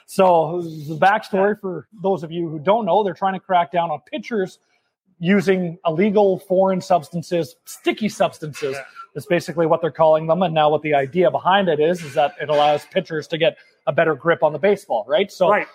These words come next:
Speaker 2: Yep.
Speaker 1: what a lot of people will do, what a lot of pitchers will do, they'll keep it on their, the cap, so they'll touch their ball
Speaker 2: Yep.
Speaker 1: cap
Speaker 2: Yep.
Speaker 1: every time, or on the inside of the palm of their glove, so they'll rub the palm of their glove or maybe even their belt. And, uh, it's gotten out of hand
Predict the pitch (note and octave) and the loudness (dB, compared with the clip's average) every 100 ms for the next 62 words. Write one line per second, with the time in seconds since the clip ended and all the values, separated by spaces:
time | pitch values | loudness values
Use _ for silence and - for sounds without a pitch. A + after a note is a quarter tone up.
0 | _ - G3+ D#3+ D#3+ E3 E3+ D#3+ D#3+ D3+ | _ -2 0 4 2 2 -2 -6 -4 -2
1 | E3+ E3 D3+ D3+ D3+ - F#3 F#3 - E3 | 0 0 2 2 2 -2 -2 -2 -2 -4
2 | C#3+ E3+ F3 D3+ C#3 - _ _ - G3 | 0 0 2 2 0 -6 _ _ -4 -2
3 | E3+ E3 D#3 C#3+ C#3+ C3 _ _ D#3 D3+ | 2 2 2 -2 -2 -6 _ _ -18 -8
4 | - F3 G3 - E3+ C#3+ B2 F3 F3 - | 0 2 2 0 -4 -4 -4 -4 -4 -4
5 | D#3+ C3+ B2+ E3+ G3 E3 F3+ F3+ F3+ - | -6 -6 0 0 0 0 2 2 0 -10
6 | F#3+ F#3+ F#3+ F3+ E3+ F3+ F#3 F#3+ D3+ - | -4 -2 -2 -2 0 2 2 0 -4 -10
7 | _ - D3+ D#3+ F#3 - F3 F3+ D#3+ - | _ -6 -2 -2 0 2 2 2 -2 -2
8 | F3 F#3 F#3 D#3 B2+ C#3 F3 A3 F#3+ E3+ | 2 2 0 -4 -6 2 4 2 -2 -6
9 | D3+ C3+ C3+ E3+ D#3 - E3+ F3+ D#3+ C3+ | -4 -4 -2 -2 -2 -4 -2 -2 -4 -4
10 | D#3+ F#3+ F#3+ E3 E3 E3+ E3 D3+ B2 A#2 | 0 2 0 -4 -8 -8 -10 -12 -14 -2
11 | E3 B3+ - _ _ _ _ - D3 D3 | 0 0 -4 _ _ _ _ 0 2 2
12 | C#3+ C#3+ C#3+ C#3 C#3 _ _ _ _ _ | 0 0 0 0 -4 _ _ _ _ _
13 | _ D#3 - F#3 F3+ E3 F3 D#3 A#2+ G3 | _ -16 -4 2 2 2 0 0 -2 0
14 | E3+ | -2